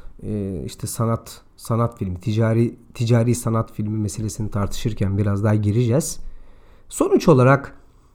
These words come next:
sinema modern sanatın ekmeğini başlangıcından itibaren yemiştir. Devasa organik bir bileşen olması onu, e, her zemine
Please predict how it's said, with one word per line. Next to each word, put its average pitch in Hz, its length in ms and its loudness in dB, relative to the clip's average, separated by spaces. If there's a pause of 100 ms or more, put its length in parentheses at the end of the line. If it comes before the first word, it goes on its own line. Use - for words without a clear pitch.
(380)
sinema 175 680 2 (580)
modern 143 600 8
sanatın 120 500 0
ekmeğini 127 600 0
başlangıcından 139 840 4
itibaren 107 540 2
yemiştir. 123 760 0 (500)
Devasa 139 540 6
organik 135 500 4
bir 120 180 2
bileşen 123 400 4
olması 101 400 2
onu, 123 340 0 (480)
e, 107 220 -2
her 139 220 6
zemine 110 640 4